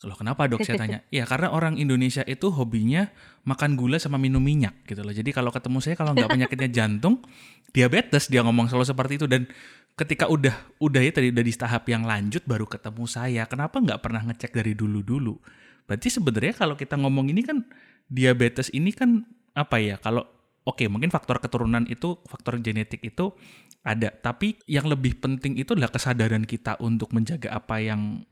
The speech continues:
Speaker 1: apa yang kita lakuin nih buat badan kita nih sebenarnya gitu ya, Dok, ya?
Speaker 2: Betul, betul. Jadi kalau ada mitos atau ada pepatah bilang, eee, Anda adalah makan, makanan yang Anda makan, itu benar banget.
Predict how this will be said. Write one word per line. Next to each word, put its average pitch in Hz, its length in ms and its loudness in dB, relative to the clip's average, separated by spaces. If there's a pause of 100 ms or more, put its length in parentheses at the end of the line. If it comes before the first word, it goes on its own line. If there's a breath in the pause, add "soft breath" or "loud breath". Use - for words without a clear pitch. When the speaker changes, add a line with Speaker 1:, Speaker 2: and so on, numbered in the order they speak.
Speaker 1:
apa 117 240 -4
yang 120 160 4
kita 123 160 0
lakuin 151 480 4
nih 147 80 2
buat 113 160 0
badan 110 240 0
kita 127 260 -2
nih 117 140 0
sebenarnya 110 400 -4
gitu 113 100 -6
ya, 110 80 -4
Dok, 104 140 -8
ya? 107 100 -4
Speaker 2:
Betul, 254 200 0 (480)
betul. 226 320 -2
Jadi 220 260 -2
kalau 254 140 0
ada 220 280 -2
mitos 220 400 -8
atau 202 280 -6
ada 180 480 -2
pepatah 190 480 -8
bilang, 190 320 -8 (600)
eee, 190 520 -6
Anda 190 280 -2 (120)
adalah 180 320 -6
makan, 208 480 -8
makanan 190 420 -8
yang 202 140 -14
Anda 175 160 -12
makan, 185 360 -8
itu 285 120 -14
benar 277 280 -8
banget. 214 360 -10